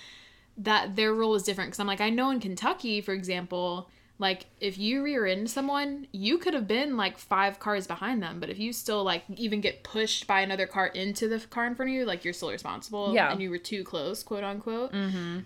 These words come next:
Speaker 1: Um, and they're like, "Oh, no, in Georgia, it's, like, a specific thing."
Speaker 2: No.
Speaker 1: Obviously not.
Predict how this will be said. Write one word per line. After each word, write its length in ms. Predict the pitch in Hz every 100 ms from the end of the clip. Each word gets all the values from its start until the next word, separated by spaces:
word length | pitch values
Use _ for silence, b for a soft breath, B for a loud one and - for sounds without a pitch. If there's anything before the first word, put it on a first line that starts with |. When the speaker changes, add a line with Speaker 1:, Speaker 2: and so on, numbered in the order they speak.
| -
Speaker 1:
Um, 560 | 214 202 185 180 175 220 - -
and 80 | -
they're 100 | 226
like, 200 | 226 220 233
"Oh, 140 | 240
no, 180 | 233 233
in 140 | 285
Georgia, 280 | 262 240 233
it's, 120 | 226
like, 140 | 220 214
a 40 |
specific 760 | - 220 - 214 208 202 - - - - - -
thing." 400 | 208 190 185 190 - -
Speaker 2:
No. 80 |
Speaker 1:
Obviously 380 | 190 240 202 269
not. 460 | 202 226 269 233